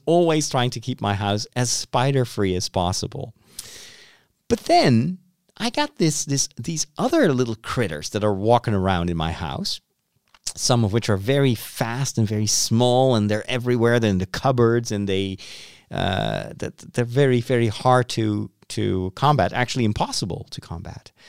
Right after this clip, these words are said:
And then I'm thinking, "Well, you know what? The natural enemy of those, of those other insects that are very annoying are spiders." And then so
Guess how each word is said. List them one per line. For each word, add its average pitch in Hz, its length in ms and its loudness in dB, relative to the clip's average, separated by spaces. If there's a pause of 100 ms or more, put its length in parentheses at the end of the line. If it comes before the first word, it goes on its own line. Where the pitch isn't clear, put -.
(680)
And 143 200 4
then 185 140 4
I'm 113 180 2
thinking, - 320 -6
"Well, 98 300 -4 (460)
you 123 120 -2
know 139 80 2
what? 254 260 0
The 120 300 -2
natural 131 640 2
enemy 151 600 2 (640)
of 135 220 0
those, 113 400 2 (320)
of 113 160 -4
those 104 260 -2
other 190 240 2
insects 95 540 0
that 110 100 -2
are 90 300 -2 (320)
very 127 240 0
annoying 90 420 -2
are 170 160 -2
spiders." 175 600 -4
And 135 120 -2
then 135 180 0
so 156 200 2